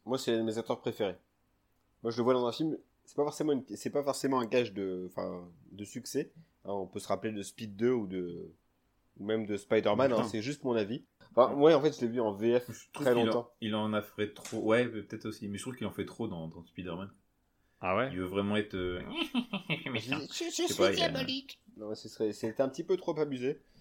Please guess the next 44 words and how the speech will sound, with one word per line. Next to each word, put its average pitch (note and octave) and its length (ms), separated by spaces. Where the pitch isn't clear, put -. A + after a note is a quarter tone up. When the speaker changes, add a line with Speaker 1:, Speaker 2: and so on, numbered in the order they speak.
Speaker 1:
Il G#2+ 120
avait A2 160
vraiment B2+ 240
mis C3+ 200
Speaker 2:
Ah. A#2 40
Speaker 1:
trop B2+ 120
le, A#2 200
le G2+ 100
pied B2 140
sur - 120
l'accélérateur. G2+ 600
Speaker 2:
Mais E2 100
c'est, - 160
Speaker 1:
Et G#2+ 120
là, C#3 260
je G#2+ 120
Speaker 2:
c'est, B2 100
Speaker 1:
trouve D3 140
Speaker 2:
c'est B2 120
Speaker 1:
dans A#2 100
Speaker 2:
un, F#2+ 200
c'est - 120
un A2 60
méchant A#2+ 340
de A2 400
bande G#2+ 200
dessinée, A#2 460
les F#2 80
gars. E2+ 220
Speaker 1:
Ouais, G2 300
mais, F#2 180
euh, E2+ 420
il, D#2 280
il E2+ 80
peut - 140
aussi F#2+ 280
se - 80
calmer G2 380
un F2+ 80
petit - 240
peu G#2 220
deux G2+ 120
secondes, A2 400
euh, F2 540